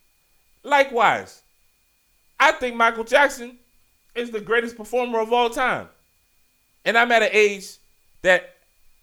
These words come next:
I, you probably not gonna change my mind. Nothing, y-, you know, like, there's nothing you can tell me that will change my mind. And that's cool. But damn it,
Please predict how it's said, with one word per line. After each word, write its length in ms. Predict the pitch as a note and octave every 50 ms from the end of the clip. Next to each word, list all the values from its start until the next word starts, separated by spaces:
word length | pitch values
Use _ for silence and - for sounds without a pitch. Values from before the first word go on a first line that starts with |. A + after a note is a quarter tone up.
| _ -
I, 220 | F#3+ F#3+ E3+ - -
you 140 | F3 F#3+ F3+
probably 300 | - G#3+ F#3 F#3 F#3 F3+
not 140 | F3 E3+ D#3+
gonna 160 | D#3 D3+ D3+
change 280 | - E3+ D3+ D3 C#3
my 120 | C3+ C3 B2+
mind. 360 | C3 C3+ C3 A#2+ G#2 F#2 F2 _ _ _ _ _ -
Nothing, 500 | C3 E3+ G3 F#3+ F3 E3+ D#3+ C#3+ - -
y-, 240 | C#3+ D3+ D3+ C#3+ - -
you 140 | D#3+ E3+ F3
know, 140 | F3 E3 D#3+
like, 240 | D#3 C#3+ C#3+ C#3
there's 220 | C#3 D3 D3 D3 D3
nothing 280 | F#3 F#3+ F#3 E3 D#3
you 80 | D#3 E3
can 140 | D#3 D#3+ D#3
tell 180 | - F3+ D3+ C3+
me 80 | C3+
that 120 | B2+ B2 A#2+
will 80 | A#2+
change 180 | A#2 D3 C3+ C3
my 80 | C#3 B2
mind. 200 | C3+ C3+ C3+ D3
And 80 | F3+
that's 140 | G#3 G3+ G3+
cool. 380 | - - D4 C#4 A3 C#3+ - _ _ _ _ _ _ _ _ _
But 240 | - G#3 G3+ E3 D#3+
damn 240 | G3+ A#3+ C4 C4 C#4
it, 180 | B3+ B3 -